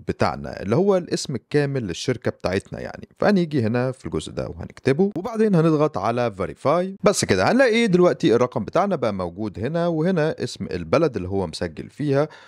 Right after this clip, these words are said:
وبيقول لك على جنب هنا مكتوب كلمة review in progress.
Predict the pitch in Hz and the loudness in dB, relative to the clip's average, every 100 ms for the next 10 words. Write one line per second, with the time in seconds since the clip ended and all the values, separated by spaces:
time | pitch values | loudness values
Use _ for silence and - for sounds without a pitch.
0 | _ 143 240 220 175 135 127 160 123 120 | _ 2 4 4 2 0 -2 -4 -4 -4
1 | 143 147 147 - 143 - 135 131 123 - | -4 -6 -6 -6 -6 -2 -2 -2 -4 -6
2 | 95 80 123 156 147 120 113 - 95 71 | -10 -6 -2 0 0 -2 -4 -2 -2 -2
3 | 67 - | -12 -14